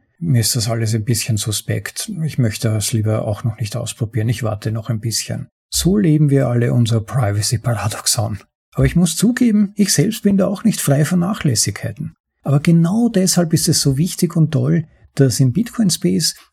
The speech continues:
immer mehr Privatheit auch automatisiert wird, dass Dinge wie CoinJoin, Taproot, Signature Aggregation und so weiter, vieles davon auch auf Lightning schon umgesetzt wird und es vielversprechende Ansätze, zum Beispiel in ARC,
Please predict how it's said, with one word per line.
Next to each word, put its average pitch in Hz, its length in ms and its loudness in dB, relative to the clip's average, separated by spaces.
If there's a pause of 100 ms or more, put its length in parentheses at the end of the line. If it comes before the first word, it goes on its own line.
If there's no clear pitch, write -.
immer 190 300 4
mehr 151 260 4
Privatheit 127 680 0
auch - 180 -6
automatisiert 147 920 2
wird, 104 260 -6
dass 107 140 0
Dinge 170 340 2
wie 123 220 2
CoinJoin, 127 960 2 (220)
Taproot, 127 720 0 (240)
Signature 151 640 0
Aggregation 120 680 0
und 120 120 0
so 139 100 -2
weiter, 117 180 -2
vieles 208 380 -2
davon 165 420 0 (140)
auch - 160 -4
auf - 160 -4
Lightning 139 600 2 (160)
schon 170 200 2
umgesetzt 202 640 2
wird 107 220 -4 (260)
und 139 380 2
es 127 140 0
vielversprechende 156 920 0
Ansätze, 131 440 0
zum 123 160 0
Beispiel 110 300 0
in 110 140 0
ARC, 139 440 -4